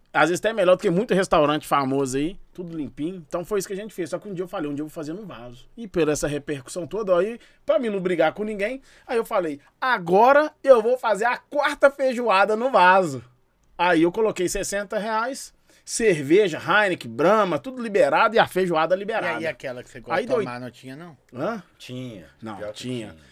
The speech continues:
Speaker 3: tinha.
Speaker 1: Tinha. Aí na hora que acabava a Heineken e a Brahma, aí a Glacial fazia assim, ó, fum.
Speaker 2: Mano, você tinha que ser garoto propaganda da Glacial.
Speaker 1: Não,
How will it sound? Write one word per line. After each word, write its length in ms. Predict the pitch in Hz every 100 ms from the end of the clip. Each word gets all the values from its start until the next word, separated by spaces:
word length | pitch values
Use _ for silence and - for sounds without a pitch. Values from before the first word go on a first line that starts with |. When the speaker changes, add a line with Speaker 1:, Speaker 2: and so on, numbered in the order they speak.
| _
Speaker 3:
tinha. 0 |
Speaker 1:
Tinha. 340 | - 143 127
Aí 100 | 117
na 100 | 147
hora 100 | 170
que 80 | 190
acabava 540 | 170 165 139 175 202
a 260 | 190 139 143
Heineken 400 | 139 123 123 123
e 160 | 139 135
a 160 | 139 131
Brahma, 500 | 123 165 208 151 117 _ _ _ _ _ -
aí 300 | 143 139 151
a 60 |
Glacial 680 | 165 147 156 - 139 131 170
fazia 220 | 170 160 156
assim, 120 | 139
ó, 100 | 127 -
fum. 320 | _ 170 180 127 - _ _ _
Speaker 2:
Mano, 280 | 139 151 131
você 140 | 151
tinha 200 | 123 156
que 100 | 139 -
ser 80 | 156
garoto 400 | 147 135 151 -
propaganda 560 | 143 - 117 110 120 117
da 180 | 113 113
Glacial. 600 | 104 104 107 - 95 87 104
Speaker 1:
Não, 220 | 107